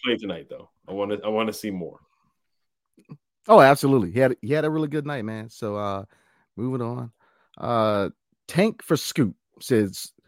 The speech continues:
Speaker 2: "So ready for Monte to go." Man, Monte getting a lot tonight. Rough night for him. Can't defend a shoot. Has anyone noticed he has a really bad habit of picking up his dribble at half court? Why does he do that so often? Well, <sighs> yeah, his defense is definitely a detriment. I'm gonna say that. You know, he's kind of an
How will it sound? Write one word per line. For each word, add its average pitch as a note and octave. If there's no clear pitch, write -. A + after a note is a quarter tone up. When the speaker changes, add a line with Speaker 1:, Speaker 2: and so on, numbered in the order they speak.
Speaker 2:
"So -
ready D#3+
for D#3
Monte C3+
to C3
go." F#2+
Man, B2
Monte C#3+
getting E2
a A#1
lot D#2
tonight. D#2+
Rough D#3
night E3
for D3+
him. D3
Can't D#3
defend C3
a -
shoot. C3
Has A2
anyone D3
noticed C3
he B2
has A2+
a G#2
really A#2
bad A#2
habit A2
of F#2
picking A#2+
up A2
his G#2
dribble A2
at F#2
half G#2+
court? A2
Why B2+
does C3+
he B2
do B2
that G#2
so -
often? F2+
Well, C4+
<sighs> -
yeah, G3
his E3+
defense F#3+
is C3+
definitely C3
a G#2+
detriment. F2+
I'm G2+
gonna G2
say A2
that. G2+
You A2
know, G#2
he's G#2
kind C#3
of A#2
an G#2+